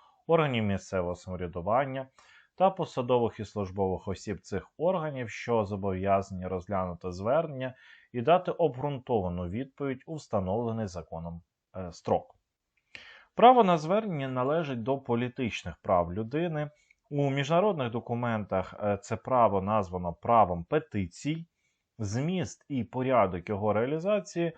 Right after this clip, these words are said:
громадянами нашої держави визначають положення Конституції України, Закону України про звернення громадян, інших нормативно-правових актів.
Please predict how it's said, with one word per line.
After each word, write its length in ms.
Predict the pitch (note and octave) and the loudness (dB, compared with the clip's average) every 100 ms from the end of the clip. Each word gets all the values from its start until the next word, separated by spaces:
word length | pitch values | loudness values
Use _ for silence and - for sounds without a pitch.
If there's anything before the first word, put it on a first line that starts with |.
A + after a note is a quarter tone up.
| - - _ | -12 -20 _
громадянами 720 | A2 A#2+ C#3+ D3+ D3+ D3 C3+ C3+ | 0 2 2 2 2 0 0 -2
нашої 560 | G#2 F#2+ F#2 - F2 | 0 2 0 -2 -6
держави 600 | E2+ E2+ E2+ G#2+ B2+ D#3 C3+ | -4 -6 -2 2 4 6 4
визначають 720 | G#2+ F#2 F2+ - A2 G2+ - | 0 -4 -6 0 0 0 -2
положення 720 | G2 F#2+ G2+ G2 E2 D#2+ D#2+ | -2 0 0 -2 -4 -10 -10
Конституції 920 | - F2+ - E2 - B2+ C#3+ - C3 | -8 -10 -10 -14 -6 -6 -6 -4 -4
України, 640 | C3 B2+ B2+ A#2+ B2 A#2 | -4 -2 -2 -2 -4 -4
Закону 500 | G2 A2+ D#3 B2+ F#2+ | -4 -4 -4 -4 -4
України 520 | F2 F#2+ F#2 F#2 E2+ | -4 -4 -4 -4 -8
про 220 | E2 F#2 | -6 -6
звернення 480 | F2 G2 F#2+ F2+ D#2+ | -2 0 0 0 -12
громадян, 720 | D#2 F2 E2 E2+ A2 B2 C#3+ - _ _ _ - | -8 -6 -6 -4 -2 -2 -2 -10 _ _ _ -8
інших 460 | B2 C#3 C#3 C#3 | -4 -4 -4 -6
нормативно-правових 1000 | B2 A#2+ A2+ A2 A#2+ A2+ A2 G#2+ G#2 G#2+ - | -4 -4 -4 -4 -4 -4 -2 0 0 -2 0
актів. 480 | A2 A2+ - A2 | 2 2 -2 -10